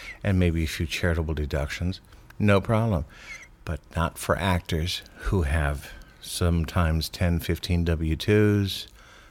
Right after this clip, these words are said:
sometimes cash income. Their deductions vary from year to year.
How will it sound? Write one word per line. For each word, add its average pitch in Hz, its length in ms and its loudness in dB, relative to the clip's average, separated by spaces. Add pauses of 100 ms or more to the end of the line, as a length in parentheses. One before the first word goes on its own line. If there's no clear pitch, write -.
(500)
sometimes 82 600 0
cash - 400 0
income. 98 640 4 (840)
Their 85 200 -2
deductions 82 600 0
vary 82 560 0
from 78 280 -4
year 73 160 -2
to 71 80 -4
year. 101 540 2